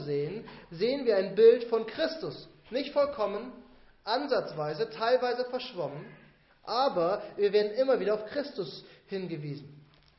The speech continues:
Und wenn wir hier uns mit Ältesten beschäftigen, sollte es uns nicht verwundern, dass wir auf Christus hingedeutet werden, denn er ist der große Hirte der Schafe. In Johannes zehn sagt er, „Ich bin der gute Hirte.“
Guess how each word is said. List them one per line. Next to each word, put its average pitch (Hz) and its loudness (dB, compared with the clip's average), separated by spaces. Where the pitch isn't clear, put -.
Und 196 -2
wenn 277 6
wir 277 0
hier 269 0
uns 247 0
mit 220 2
Ältesten 285 0
beschäftigen, 175 -6
sollte 196 -2
es 196 -8
uns 196 -10
nicht 196 -14
verwundern, 196 -4
dass 175 -4
wir 170 -4
auf - -10
Christus - -10
hingedeutet 147 -6
werden, 135 -6
denn 143 -8
er 208 0
ist 208 -8
der 165 -2
große 170 -4
Hirte 160 -6
der 151 -4
Schafe. 185 -8
In 156 -8
Johannes 185 0
zehn 233 4
sagt 160 0
er, 175 -2
„Ich 175 -6
bin 175 -4
der 170 2
gute 151 -8
Hirte.“ 214 -2